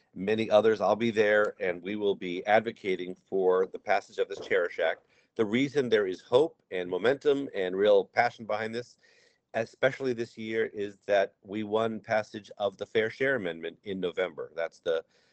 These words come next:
the so-called millionaire's tax. And, um, that money is going to st-, is starting to flow already. And so the question is how it will be spent. And in that millionaire's tax amendment to our state constitution, it specifically said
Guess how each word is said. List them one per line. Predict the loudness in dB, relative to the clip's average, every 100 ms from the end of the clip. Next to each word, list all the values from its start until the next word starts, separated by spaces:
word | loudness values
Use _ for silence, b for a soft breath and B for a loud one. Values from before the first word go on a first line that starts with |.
| _
the | -10
so-called | -6 -2 4 4 4
millionaire's | 2 2 2 0 -2 -4
tax. | 0 2 0 -6 -20 _ _ _ _ _
And, | -2 -2 -2 -6
um, | 0 0 0
that | 2 0 0
money | -4 -2
is | -4 -4
going | -4 -6
to |
st-, | -6 -8
is | -4 -2
starting | 2 2 2
to | -2
flow | -6 -4 -2 0 -2
already. | -4 -2 0 0 0 -2 -16 _ _ _ -16
And | -12
so |
the | -8
question | 2 2 2
is | -4 0
how | 2 2
it |
will | 0
be | -6
spent. | -8 -2 -2 -4 -18 _
And | -10 -6
in | -2 -2 0
that | 0 0 0
millionaire's | -2 0 2 0
tax | -2 -2 -2 -4 -18 -20 _ _ _
amendment | -10 -2 0 0 -2 -4
to | -2
our | -2
state | -2 -4 -6
constitution, | -6 -8 -8 -12 -8 -8 -6 -8
it | -8
specifically | -8 -8 2 2 2 -4 -6
said | -2 0 0 -4